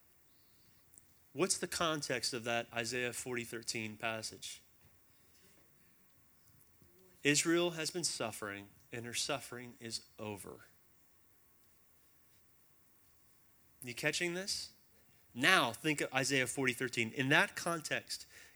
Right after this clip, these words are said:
God's saying, "Your suffering is done." Isaiah forty, verse thirteen. "Who comprehends the mind of the Lord or gives instruction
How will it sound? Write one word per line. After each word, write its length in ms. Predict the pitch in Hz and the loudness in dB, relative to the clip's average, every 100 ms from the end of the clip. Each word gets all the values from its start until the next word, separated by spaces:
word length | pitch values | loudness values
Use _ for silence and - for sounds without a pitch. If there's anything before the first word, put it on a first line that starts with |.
| - | -4
God's 220 | 151 - | -2 -2
saying, 340 | - 160 139 | 0 2 2
"Your 80 | 127 | 2
suffering 640 | - - 170 - 175 170 - | 2 2 2 2 -2 -2 -6
is 280 | 131 117 113 - | -6 -6 -10 -4
done." 380 | 117 101 92 92 - _ _ _ _ - - _ _ _ - - | -2 -2 -6 -14 -20 _ _ _ _ -20 -20 _ _ _ -20 -8
Isaiah 380 | 120 120 135 139 | -4 2 2 2
forty, 400 | - 131 123 123 | 0 -2 -2 -2
verse 260 | 120 110 | -2 -2
thirteen. 640 | - 113 - 113 104 101 - _ - - - _ | -2 -2 -2 -4 -6 -8 -14 _ -20 -20 -20 _
"Who 180 | - 175 | 4 6
comprehends 840 | 175 175 156 151 131 139 147 156 147 | 6 0 -2 -2 0 2 0 -2 -4
the 100 | 151 | -2
mind 260 | 143 139 | 0 0
of 80 | 135 | -2
the 60 | 127 | -4
Lord 380 | 127 135 147 - - | -4 -2 -4 -6 -8
or 80 | 117 | -4
gives 300 | 110 123 123 | -2 -2 -2
instruction 720 | 117 - 127 - 135 127 | -4 -2 -2 -2 -4 -4